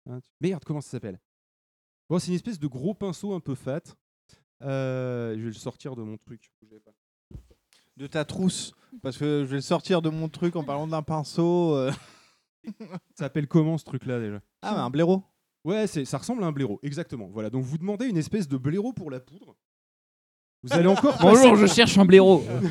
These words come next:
Speaker 1: <laughs> Vous allez encore passer pour un mec qui débute dans le métier, mais, euh, mais c'est pas grave. Euh, franchement, y a aucun problème, personne va jamais vous juger.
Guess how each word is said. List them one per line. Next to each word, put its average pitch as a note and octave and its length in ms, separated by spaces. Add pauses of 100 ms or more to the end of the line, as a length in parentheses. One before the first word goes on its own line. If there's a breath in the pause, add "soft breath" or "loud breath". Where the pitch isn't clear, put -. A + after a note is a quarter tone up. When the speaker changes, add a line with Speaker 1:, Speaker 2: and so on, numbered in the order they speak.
(160)
Speaker 1:
<laughs> D3+ 400
Vous E3+ 180
allez G3+ 100
encore G#3 260
passer G3 320
pour D#3 200
un D3+ 80
mec F#3 200
qui E3 140
débute F3 320
dans E3 100
le D#3 60
métier, F3+ 400
mais, D3+ 100
euh, D3+ 540
mais D3+ 80
c'est D#3+ 140
pas E3+ 140
grave. F3+ 280 (160)
Euh, C3 460
franchement, E3 400
y C3+ 80
a A#2+ 40
aucun C#3+ 240
problème, C#3 320
personne C3+ 360
va A#2 80
jamais A#2 220
vous B2 120
juger. A#2+ 300